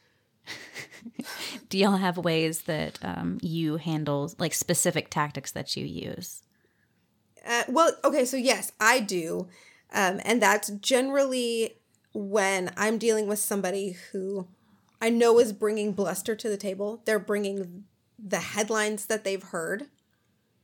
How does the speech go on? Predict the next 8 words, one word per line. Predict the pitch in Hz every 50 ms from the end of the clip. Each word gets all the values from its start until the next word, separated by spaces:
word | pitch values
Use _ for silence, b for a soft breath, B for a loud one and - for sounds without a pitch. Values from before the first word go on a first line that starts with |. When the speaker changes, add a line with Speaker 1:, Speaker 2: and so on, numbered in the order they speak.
| _ _ _ _ -
Speaker 2:
without | 214 202 208 247 220 - - - - 214 208 196 196 202 202 202 - - -
a | - 208
deeper | 196 175 180 214 208 202 - 214 214
understanding | 190 196 202 196 185 180 - 175 160 165 202 214
of | 208 190
what's | 190 175 175 -
behind | - 185 175 175 180 175 170 190 190
them. | 175 147 147 175 190 202